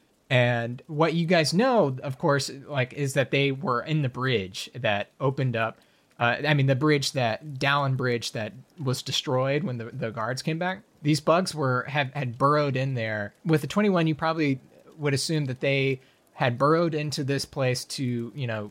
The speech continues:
give birth decades later. And Rufus's dad's mission was going past this area without realizing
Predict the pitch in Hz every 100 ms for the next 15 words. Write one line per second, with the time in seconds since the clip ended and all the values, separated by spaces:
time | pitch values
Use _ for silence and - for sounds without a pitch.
0 | - - 151 139 131 131 - - 131 135
1 | - 117 107 127 131 95 95 - _ _
2 | _ _ 131 123 117 120 - 160 170 185
3 | - 139 135 135 151 139 - 127 151 160
4 | 147 110 113 - _ _ _ _ 139 -
5 | 143 143 135 127 - - 160 175 - 131
6 | 147 131 127 123 117 135 143 120 131 135
7 | 131 123 123 123 117 113